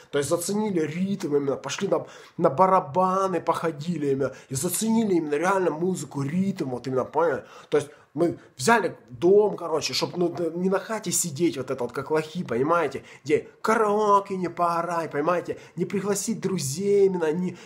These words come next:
и остановиться было даже негде, вот именно. Когда мне друзья приезжают, я говорю: «Ну, блин, братаны, ну, негде остановиться, ну, реально». Вот. То есть они там где-то хаты снимали, понимаете? А тут всё, гостевая комната, всё, они остановились,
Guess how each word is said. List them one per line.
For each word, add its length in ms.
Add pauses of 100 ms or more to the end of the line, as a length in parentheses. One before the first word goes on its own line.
и 120
остановиться 840
было 240
даже 300
негде, 520
вот 180
именно. 320 (240)
Когда 160
мне 60
друзья 440
приезжают, 560
я 80
говорю: 240
«Ну, 140
блин, 240
братаны, 460
ну, 200
негде 380
остановиться, 640
ну, 100
реально». 560 (400)
Вот. 340 (180)
То 80
есть 100
они 100
там 140
где-то 180
хаты 380
снимали, 460
понимаете? 280
А 80
тут 200
всё, 340
гостевая 540
комната, 580
всё, 320
они 160
остановились, 760